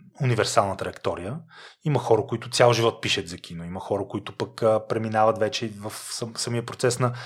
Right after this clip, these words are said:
създаване на, на кино и на филми. Имам, а, по-, познат журналист, който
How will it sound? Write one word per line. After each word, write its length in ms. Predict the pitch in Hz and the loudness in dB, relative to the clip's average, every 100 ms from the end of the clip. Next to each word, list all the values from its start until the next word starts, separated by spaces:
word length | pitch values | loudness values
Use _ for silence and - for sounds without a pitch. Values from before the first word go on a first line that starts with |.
| - - | -14 -12
създаване 560 | - 113 110 127 131 123 | -6 2 6 8 8 6
на, 440 | 113 107 101 101 | 4 2 0 -2
на 160 | 104 104 | -4 -6
кино 260 | - 110 | -2 -2
и 60 | 98 | 0
на 100 | 90 | -4
филми. 440 | - 104 95 107 123 - - - - - | -6 -4 -4 -6 -8 -14 -20 -20 -20 -14
Имам, 280 | 110 107 95 | -6 -4 -2
а, 220 | 95 92 - | -2 -2 -2
по-, 340 | 101 95 90 | -2 0 -2
познат 380 | - 95 101 92 | -4 -4 -4 -2
журналист, 460 | 90 90 101 120 | -6 -6 -6 -6
който 300 | - 202 196 | -4 -4 -4